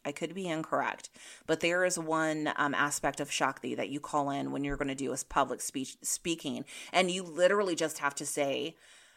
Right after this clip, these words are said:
"I need you here with me. This, you know, this is, uh, this is how I feel. I would love to have you at my side." Like, it could be something as simple as that, or you can be very intense. Oh, so, yeah, so I did do in the teacher that, that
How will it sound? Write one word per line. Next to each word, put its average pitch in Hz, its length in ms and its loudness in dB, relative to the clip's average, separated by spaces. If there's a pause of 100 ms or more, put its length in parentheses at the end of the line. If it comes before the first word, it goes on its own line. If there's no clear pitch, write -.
(200)
"I 156 140 6
need 143 220 0
you 147 80 0
here 143 240 -4
with 156 240 -2
me. 220 320 -2 (640)
This, 175 420 -2
you 156 140 -4
know, 151 140 2
this 165 220 2
is, 151 220 -2
uh, 160 80 -2
this 160 240 -4
is 151 80 -6
how 151 140 2
I 139 80 2
feel. 196 640 2
I 147 80 4
would 143 160 -2
love 143 300 4
to 147 80 -4
have 147 420 0
you 147 260 0
at 127 180 6
my 139 100 -4
side." 170 420 4
Like, 151 180 -2
it 175 140 -4
could 214 100 -8
be 214 80 -2
something 170 380 -2
as 151 120 -2
simple 143 280 0
as 127 120 -2
that, 143 340 2
or 151 120 2
you 156 100 0
can 165 200 -4
be 147 260 -2 (840)
very 151 420 4
intense. 147 480 0 (220)
Oh, 214 300 12 (180)
so, 208 340 12
yeah, 202 220 12
so 196 200 10
I 208 140 12
did 233 300 4
do 180 420 6 (100)
in 233 640 4
the 196 120 4
teacher 240 440 2
that, 190 380 4
that 147 380 12